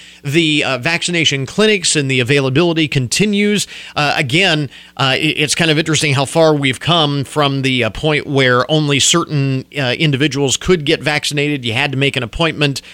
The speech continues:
Uh, it might have been, uh, a week or more, uh, wait before you could get the vaccination, and now, uh, they're pretty much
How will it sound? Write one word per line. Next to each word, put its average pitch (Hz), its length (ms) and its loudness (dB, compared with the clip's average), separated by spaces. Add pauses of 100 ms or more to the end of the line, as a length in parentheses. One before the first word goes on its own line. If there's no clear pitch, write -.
(220)
Uh, 120 240 2
it 127 140 -2
might 131 240 0
have 127 80 0
been, 127 480 0
uh, 113 260 0
a 123 80 0
week 147 340 0
or 135 120 2
more, 143 500 4 (300)
uh, 120 260 2 (380)
wait 143 480 0
before 135 240 0
you 127 100 -2
could 131 140 0
get 139 160 0
the 127 80 -4
vaccination, 131 600 0
and 117 140 -2
now, 143 320 2 (320)
uh, 120 180 2
they're 135 140 2
pretty 165 300 2
much - 0 -